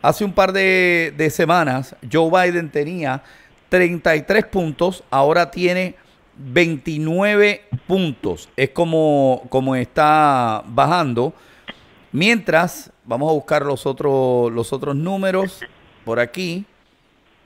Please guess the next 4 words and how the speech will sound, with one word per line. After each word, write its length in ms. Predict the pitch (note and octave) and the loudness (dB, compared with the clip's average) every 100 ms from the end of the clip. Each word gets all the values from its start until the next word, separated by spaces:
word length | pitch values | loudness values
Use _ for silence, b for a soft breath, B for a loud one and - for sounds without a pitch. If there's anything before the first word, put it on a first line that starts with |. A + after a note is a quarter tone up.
| _ _ _ - | _ _ _ -16
Eh, 640 | - A2+ A2 G#2+ G#2 G2+ - _ _ _ _ _ b b b _ | -8 -4 0 0 0 -4 -8 _ _ _ _ _ b b b _
dice, 300 | D3+ E3+ D3 | -2 2 4
ok, 180 | D3+ - A#2 F2 | 4 4 0 2
Biden 600 | A2 G#3+ A#3 A#3 A#3 | 2 4 2 0 -2